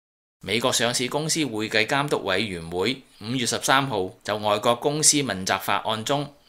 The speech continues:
如何確定不能有效實施會計監管嘅肯定細則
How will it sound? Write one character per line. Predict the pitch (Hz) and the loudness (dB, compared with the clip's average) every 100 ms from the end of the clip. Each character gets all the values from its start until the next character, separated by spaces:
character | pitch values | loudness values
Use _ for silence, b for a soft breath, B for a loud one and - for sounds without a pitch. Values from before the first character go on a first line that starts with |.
| - | -12
如 | 85 87 | -10 -6
何 | 87 | -6
確 | 85 113 - | -2 -4 -2
定 | 95 92 _ _ | -4 -6 _ _
不 | 160 | -2
能 | 104 90 | 0 0
有 | 90 101 | 0 0
效 | 107 98 | 0 -2
實 | - 98 | -2 0
施 | - 139 | 0 0
會 | 117 101 | -2 -4
計 | 98 107 | -2 -2
監 | 104 123 120 | 2 0 -2
管 | 95 98 120 | -6 -6 -6
嘅 | - | -6
肯 | 120 117 127 147 | -4 -4 -4 -4
定 | 110 | -2
細 | 101 107 | 0 0
則 | 110 | 0